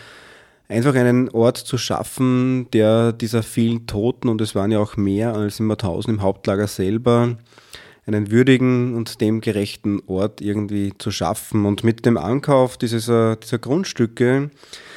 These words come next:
wurde jetzt auch ein Beteiligungsprozess eingeleitet, an dem auch wir als lokale Gedenkinitiativen, als Papa Gruber Kreis und als Plattform Johann Gruber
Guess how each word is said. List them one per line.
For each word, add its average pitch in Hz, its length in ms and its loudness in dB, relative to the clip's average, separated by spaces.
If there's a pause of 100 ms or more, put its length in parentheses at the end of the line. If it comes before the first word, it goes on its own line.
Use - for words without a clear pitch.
(240)
wurde 131 220 6
jetzt 131 120 -4
auch 120 100 2
ein 120 180 0
Beteiligungsprozess 120 1500 -4
eingeleitet, 110 1120 -2
an 110 160 -2
dem 107 260 -2
auch 98 320 -6
wir 113 280 0
als 107 160 -2
lokale 110 640 -2
Gedenkinitiativen, 123 1160 -4
als 104 120 -4
Papa 101 240 -4
Gruber 131 360 -2
Kreis 117 460 -2
und 110 100 -6
als 98 140 -6
Plattform 107 500 -4
Johann 101 420 -4
Gruber 123 600 0